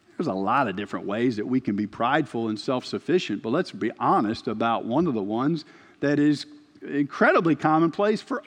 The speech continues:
all of us. Wherever you are on the material scale, you're, we, we've talked about this a number of times. We live in a time period, in a place where the vast majority of it, I just saw a study of it recently, that if you make more than,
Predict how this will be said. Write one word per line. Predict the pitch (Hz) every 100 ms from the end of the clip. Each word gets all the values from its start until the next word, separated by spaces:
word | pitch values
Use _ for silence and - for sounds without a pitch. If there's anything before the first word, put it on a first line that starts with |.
| -
all | 254 381 220
of | 131
us. | 156 196 - - - -
Wherever | 190 285 294 392 381
you | 254 196 185
are | 175 175
on | 170 165
the |
material | 156 156 - 254 269 190 147
scale, | - 143 135 160 170 - -
you're, | 196 262 262 240 -
we, | 180 233
we've | 196 226 202
talked | 226 285
about | 247 247
this | 233 -
a |
number | 214 208
of | 185
times. | 214 226
We | 214
live | 185 202 254 254 220
in | 180 190
a | 180
time | 165 - 233 254
period, | 214 254 240 208
in | 190
a | 170
place | - 233 214 190 185 - - - -
where | 175 180 180 180
the | 160 147
vast | 147 202 269 226 202
majority | 180 180 226 202 147
of | 143
it, | 156
I | 147
just | 156 196 240 -
saw | 214 208 170
a | 147
study | - - 208 170 156
of | 147
it | 147
recently, | 160 190 - 135 127 139
that | 139 147
if | 151 190
you | 269
make | 226 220 -
more | 180 190 170
than, | 127 117 117